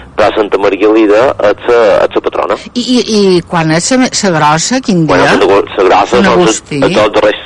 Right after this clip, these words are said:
Speaker 1: cap de setmana del mes d'agost, i vint-i-vuit
Speaker 2: Ah.
Speaker 1: d'agost a Sant Agustí, són les que tenen
Speaker 2: Sí.
Speaker 1: més anomenada.
Speaker 2: I per què,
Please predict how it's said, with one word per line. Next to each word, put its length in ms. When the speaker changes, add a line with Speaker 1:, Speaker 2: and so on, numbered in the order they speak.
Speaker 1:
cap 160
de 80
setmana 360
del 200
mes 120
d'agost, 440
i 80
vint-i-vuit 400
Speaker 2:
Ah. 80
Speaker 1:
d'agost 240
a 140
Sant 180
Agustí, 360
són 160
les 80
que 80
tenen 240
Speaker 2:
Sí. 60
Speaker 1:
més 100
anomenada. 560
Speaker 2:
I 120
per 200
què, 200